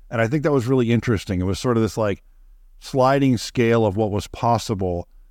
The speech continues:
but it almost seemed like people's imaginations could stretch just as far to imagine how they would use whatever that new capability would be to be better at their job. And so I agree. It, it seemed to have, on one hand, less of a fear around it,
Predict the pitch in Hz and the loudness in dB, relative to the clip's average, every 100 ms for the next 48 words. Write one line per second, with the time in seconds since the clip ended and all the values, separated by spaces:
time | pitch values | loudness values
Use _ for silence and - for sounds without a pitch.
0 | _ 117 113 160 196 - 139 120 - 131 | _ 0 2 2 0 0 2 2 0 -2
1 | 123 117 117 120 117 110 117 110 92 - | 0 0 2 0 0 0 0 -2 -6 -6
2 | 104 - 123 113 - 120 - 113 - 117 | -8 -2 0 0 0 -4 -2 -8 -2 2
3 | 113 101 98 107 104 107 107 104 113 110 | 2 2 0 0 0 0 0 2 0 0
4 | 98 113 185 147 104 113 113 110 110 113 | -2 0 2 4 2 0 2 2 2 2
5 | 110 113 117 98 101 107 104 101 95 110 | 0 -2 0 -2 0 2 2 0 0 0
6 | 107 95 - 98 101 104 107 101 95 98 | 2 0 -2 -4 0 2 2 2 0 -2
7 | 92 92 85 90 80 117 98 - _ _ | 0 0 0 -6 -6 -2 -2 -2 _ _
8 | - 117 120 107 117 107 95 104 117 113 | -8 0 2 2 2 2 0 -4 -2 0
9 | 107 95 - - _ - - 113 117 123 | 0 -2 -6 -20 _ -20 -4 0 0 2
10 | 131 110 117 - 123 104 104 98 - - | 0 2 0 0 -2 0 0 0 -4 -20
11 | _ - - - - - 135 127 113 104 | _ -20 -20 -20 -20 -4 2 4 4 2
12 | 101 95 95 113 127 | 2 0 0 -2 -4